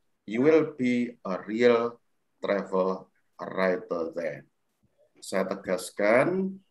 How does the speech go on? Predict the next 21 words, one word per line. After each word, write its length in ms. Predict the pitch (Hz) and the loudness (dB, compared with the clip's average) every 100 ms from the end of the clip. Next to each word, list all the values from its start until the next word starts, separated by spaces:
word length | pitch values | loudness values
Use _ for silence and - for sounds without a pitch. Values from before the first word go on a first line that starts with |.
| _ _ 101 | _ _ -16
Mbak 280 | - 98 104 104 | -4 0 0 0
Yu, 560 | 107 120 151 190 190 - _ _ _ _ _ - | 0 2 2 0 -2 -8 _ _ _ _ _ -4
uh, 260 | 90 87 82 | -2 -2 0
Mbak 180 | 95 95 | -2 0
Yu 240 | 110 113 87 | 0 0 0
akan 360 | 95 101 101 98 | -2 -2 0 0
menjadi 1000 | 95 90 90 90 - - 92 95 92 92 - _ _ | -2 -4 -4 -6 -6 -6 -2 0 -2 -6 -14 _ _
penulis 720 | - 95 87 101 104 - - | 0 2 0 0 0 -2 -4
travel 400 | 95 95 92 90 | 0 0 2 2
writer 640 | 90 90 82 90 85 82 - _ _ _ | 4 2 2 -4 -2 -6 -8 _ _ _
yang 440 | 92 92 90 85 80 | -8 0 2 2 0
sejati 640 | 95 - - 82 - 85 | -2 -4 -2 -2 -4 -8
nanti. 480 | 80 76 67 69 - _ _ _ _ _ _ _ _ _ - | -8 -8 -10 -10 -16 _ _ _ _ _ _ _ _ _ 2
Ladies 480 | 110 113 117 107 - | 6 8 8 6 4
and 320 | 101 104 95 | 4 6 6
gentlemen, 720 | 95 95 95 98 104 101 104 - _ _ _ - | 6 4 4 4 4 4 -2 -8 _ _ _ -10
there 280 | 127 165 196 | 6 8 8
is 240 | 185 - | 6 2
just 320 | - 151 147 - | 2 2 0 0
an 160 | 131 123 | 0 2
illustration 1080 | 123 123 123 - 120 120 117 - 85 135 | 4 4 2 -4 0 0 0 -6 -8 -8